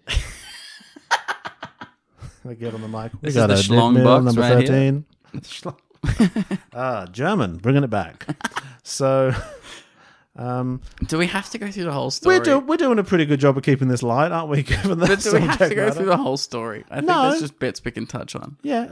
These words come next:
Speaker 1: Okay. What else do you
Speaker 2: Yeah.
Speaker 1: wanna touch on?
Speaker 2: Um,
Speaker 1: The murders start.
Speaker 2: the
Speaker 1: We should
Speaker 2: murders
Speaker 1: touch on
Speaker 2: begin
Speaker 1: that.
Speaker 2: not long after the first vision and chat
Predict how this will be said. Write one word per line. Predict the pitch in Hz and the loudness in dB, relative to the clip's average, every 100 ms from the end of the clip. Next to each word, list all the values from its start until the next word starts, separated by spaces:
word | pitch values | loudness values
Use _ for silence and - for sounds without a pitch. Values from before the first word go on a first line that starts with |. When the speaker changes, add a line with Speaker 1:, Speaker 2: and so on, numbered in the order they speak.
| 226 | -2
Speaker 1:
Okay. | 185 | -2
What | 196 196 | 0 0
else | 175 | 0
do | |
you | |
Speaker 2:
Yeah. | 185 | -4
Speaker 1:
wanna | 175 | -4
touch | 170 - | -8 -10
on? | - - - - _ | -16 -16 -8 -8 _
Speaker 2:
Um, | 123 135 131 131 131 131 131 131 131 131 | 0 2 4 4 4 4 2 2 2 4
Speaker 1:
The | 151 | 6
murders | 185 151 110 | 6 4 0
start. | - 95 110 165 _ | -4 -4 -2 -4 _
Speaker 2:
the | _ | _
Speaker 1:
We | 131 | 0
should | 151 | 4
Speaker 2:
murders | 180 175 | 6 6
Speaker 1:
touch | 170 165 | 4 2
on | 151 | 2
Speaker 2:
begin | 120 | 2
Speaker 1:
that. | 113 104 - _ | 0 -4 -12 _
Speaker 2:
not | 151 220 - | -2 -2 -2
long | 160 156 151 | 2 4 4
after | 123 120 - - 117 117 - - | 2 0 -2 -4 -2 -4 -6 -8
the | 120 | -6
first | - 127 123 127 - | 0 2 2 0 -10
vision | 117 135 117 113 107 135 - | -8 -2 0 0 -2 -4 -4
and | 113 110 117 | -6 -4 -6
chat | - 110 69 143 - | -6 -6 -6 -10 -14